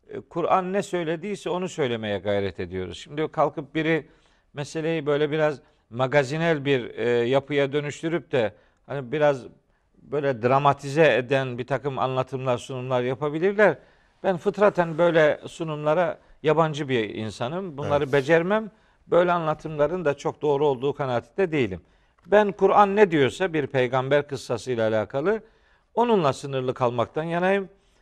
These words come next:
Speaker 1: E, çünkü lazım olan neyse Kur'an onu söylemiştir zaten. Bu ümmet için ne örneklik teşkil edecekse onu Kur'an bizim önümüze koyuyor. Öyleyse onun üzerinden,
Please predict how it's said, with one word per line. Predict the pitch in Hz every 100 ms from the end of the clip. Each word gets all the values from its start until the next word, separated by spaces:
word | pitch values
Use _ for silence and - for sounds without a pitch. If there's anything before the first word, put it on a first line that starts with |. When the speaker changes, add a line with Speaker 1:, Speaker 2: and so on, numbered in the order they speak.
| _ _
Speaker 1:
E, | 127 135
çünkü | - 196 151 160 - _ _ _
lazım | 120 175 185 185 185
olan | 180 170 165 175
neyse | 233 214 175
Kur'an | - 156 - 170 156
onu | 165 160
söylemiştir | - 156 147 160 - - 104
zaten. | 90 90 - 78 - _ _ _ _
Bu | 147 180
ümmet | 170 175 180
için | 147 - 107 87 - _ _
ne | 123 151 196
örneklik | 160 151 156 160 - 139 160 -
teşkil | 143 - 143
edecekse | 131 139 156 220 - 175 180 - _ _ _
onu | 196 202
Kur'an | 196 185 180 180 165
bizim | 147 170
önümüze | 151 156 170 196
koyuyor. | - 170 123 95 -
Öyleyse | 190 185 120 180 196 _ _ _
onun | 190 233 233
üzerinden, | 175 165 139 123 98 87